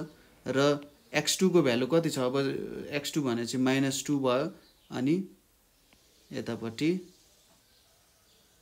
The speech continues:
माइनस फोर हुने भयो। त्यसै गरी यमको value minus one by root under twenty six छ, वाई टू को भ्यालु कति छ?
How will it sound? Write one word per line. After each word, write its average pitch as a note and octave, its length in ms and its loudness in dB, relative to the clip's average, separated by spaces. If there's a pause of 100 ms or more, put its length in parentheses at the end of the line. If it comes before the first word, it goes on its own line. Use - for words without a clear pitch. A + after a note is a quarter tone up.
(600)
माइनस A#2+ 520 -4
फोर C#3+ 380 2
हुने A#2 200 -4
भयो। B2 260 -10 (380)
त्यसै D#3+ 260 2
गरी E3+ 300 4
यमको E3 400 6
value C3+ 300 2
minus D3 500 2
one C#3+ 260 2
by C#3 140 2
root C#3 160 -2
under C3+ 380 0
twenty B2+ 240 -2 (140)
six D3+ 140 -4
छ, - 160 -2 (580)
वाई C3+ 300 4
टू F3 140 2
को E3 120 6
भ्यालु B2+ 260 2
कति C#3+ 260 0
छ? C#3+ 120 -6